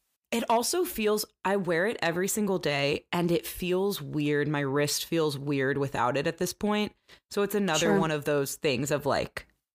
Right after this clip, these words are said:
Speaker 1: I
Speaker 2: Right,
Speaker 1: guess I
Speaker 2: yeah.
Speaker 1: would, I would have to put something else there. You're not gonna approve of a bracelet.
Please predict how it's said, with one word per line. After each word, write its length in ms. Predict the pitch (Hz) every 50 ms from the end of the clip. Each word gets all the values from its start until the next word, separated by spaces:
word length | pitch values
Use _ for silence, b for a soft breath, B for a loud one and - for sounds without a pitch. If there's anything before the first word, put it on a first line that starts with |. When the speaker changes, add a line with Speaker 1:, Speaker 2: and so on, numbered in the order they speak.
| _ -
Speaker 1:
I 60 | 196
Speaker 2:
Right, 80 | 190 185
Speaker 1:
guess 180 | 185 175 - 185
I 60 | 175
Speaker 2:
yeah. 160 | 196 180 175
Speaker 1:
would, 80 | 170 - 202
I 40 | 214
would 140 | 220 220 214
have 220 | - 220 220 226 -
to 60 | 220
put 140 | - 247 -
something 240 | - 226 220 190 165
else 160 | 151 143 -
there. 340 | - 131 117 98 92 - b b b b b b b b b b _ -
You're 180 | 180 180 196 196
not 200 | 190 196 202 -
gonna 160 | 247 226 190
approve 280 | 180 - - 196 175
of 100 | 180 156 165
a 40 | 151
bracelet. 640 | - 156 143 139 131 - - 78 78 107 - -